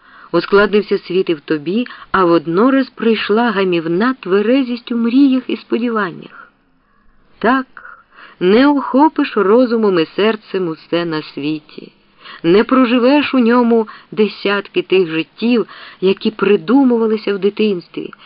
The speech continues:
коли все майбутнє уявлялося прекрасно простим і легким,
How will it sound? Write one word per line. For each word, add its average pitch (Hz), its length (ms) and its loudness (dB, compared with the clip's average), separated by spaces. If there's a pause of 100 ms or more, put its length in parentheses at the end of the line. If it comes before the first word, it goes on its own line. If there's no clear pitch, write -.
(160)
коли 156 200 0
все 214 300 0
майбутнє 196 580 0
уявлялося 208 640 0
прекрасно 226 920 -2 (200)
простим 277 760 -4
і 254 80 -4
легким, 196 680 -6